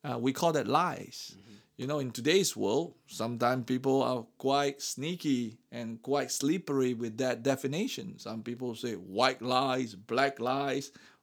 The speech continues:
Speaker 1: lies are lies. And some people say truth, half truth, alternative truth. Well, lies are lies. So the point is this, false witnesses is something that violate the Ten Commandments because it violates the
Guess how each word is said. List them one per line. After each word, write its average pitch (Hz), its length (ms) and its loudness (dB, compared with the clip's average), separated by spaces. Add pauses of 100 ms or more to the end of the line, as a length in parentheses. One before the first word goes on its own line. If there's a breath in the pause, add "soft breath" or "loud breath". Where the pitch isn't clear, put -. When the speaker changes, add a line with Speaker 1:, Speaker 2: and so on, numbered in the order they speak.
Speaker 1:
lies 95 380 -2
are 107 100 -4
lies. 131 600 0 (300 loud breath)
And 117 120 -2
some 143 220 2
people 135 280 2
say 123 220 -2
truth, 143 640 2
half 160 340 6
truth, 147 480 -2 (280 soft breath)
alternative 160 800 8
truth. 143 440 2 (280 soft breath)
Well, 170 360 8 (280)
lies 139 560 6
are 165 80 4
lies. 165 540 0 (280 loud breath)
So 190 400 6
the 151 120 6
point 302 400 4
is - 280 2
this, - 460 2 (320 loud breath)
false 254 840 4
witnesses 151 840 0
is 123 100 0
something 180 580 2
that 127 140 4
violate 139 540 2
the 113 60 -4
Ten 139 300 -4
Commandments 120 560 -2
because 127 400 -2
it 113 120 -2
violates 131 500 -4
the 107 140 -6